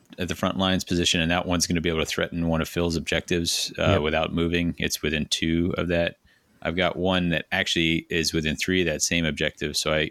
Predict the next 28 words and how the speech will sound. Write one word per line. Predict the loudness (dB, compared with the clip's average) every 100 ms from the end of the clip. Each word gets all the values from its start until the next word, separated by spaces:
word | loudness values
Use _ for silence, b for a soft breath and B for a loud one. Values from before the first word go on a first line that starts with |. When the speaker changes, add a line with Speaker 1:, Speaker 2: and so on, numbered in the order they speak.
| -4
Speaker 1:
I | -4
can | -2
have | -2 -2
two | -2
deployments | -2 -2 -2 0 0
that, | -2 -2 -2
uh, | 0 -2 -4
threaten | -6 -6 -2
the | 0
same, | 2 2 2 2 -2 b b b b b -4
uh, | 0 2 2 2 0 -4
same | -4 0 0 0 -2
enemy | -2 0 -2
objective. | -2 -4 -2 -2 -2 -4 b b b b -4
And | -2 2
so | 0
I |
just | 0 0 0
have | -2
to | -4
pick | -6 -6
who | -2 2 4 2 0
to | -2
put | -4 -4 -4
further | -2 -2 0
back. | 0 0 -2 -8 -20 b b b b -8
Uh, | -2 0 0 -2 -4
and | -2 0 0 2 0 -2